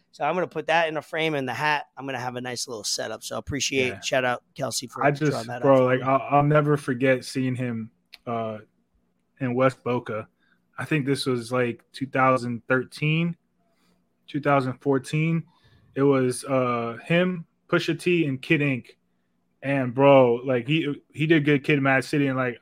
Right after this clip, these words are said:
Speaker 2: I was running through that album, like, on repeat. That was all I listened to when that shit came out and for
Speaker 1: Mm-hmm.
Speaker 2: a minute. So I knew all the songs.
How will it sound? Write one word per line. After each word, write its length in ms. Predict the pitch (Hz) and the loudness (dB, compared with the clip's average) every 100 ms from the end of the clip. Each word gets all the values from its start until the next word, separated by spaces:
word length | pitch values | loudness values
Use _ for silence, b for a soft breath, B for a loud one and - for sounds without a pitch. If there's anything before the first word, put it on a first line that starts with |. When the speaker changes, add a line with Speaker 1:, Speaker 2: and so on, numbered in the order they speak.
| _ | _
Speaker 2:
I 120 | 135 | 4
was 200 | 170 156 | 6 4
running 260 | 135 143 135 | 0 0 -2
through 140 | 135 | 0
that 160 | 131 127 | 0 2
album, 340 | 127 127 123 | 2 0 -4
like, 260 | 120 110 104 _ | -4 -6 -6 _
on 200 | 127 120 | -6 0
repeat. 320 | 135 135 117 | 0 -2 -2
That 100 | 123 139 | 2 2
was 100 | 131 | 0
all 180 | 131 139 | 2 2
I 100 | 131 | 2
listened 340 | 127 151 - - | 0 -4 -6 -6
to 260 | 127 117 _ _ _ _ _ | -6 -6 _ _ _ _ _
when 140 | 131 | -6
that 160 | 127 123 | -6 -6
shit 180 | - 127 | -8 -8
came 220 | 135 127 | -8 -2
out 240 | 131 127 | 0 0
and 120 | 113 113 _ | -6 -12 _
for 320 | 131 117 - | -4 -4 -4
Speaker 1:
Mm-hmm. 240 | 156 131 123 | -4 -2 2
Speaker 2:
a 40 | |
minute. 240 | 151 139 120 | 2 2 -2
So 100 | 135 | 2
I 140 | 165 | 4
knew 280 | 185 175 - - | 6 4 2 2
all 280 | 151 165 | 6 6
the 80 | 147 | 6
songs. 500 | 131 147 151 135 117 | 0 0 2 2 -4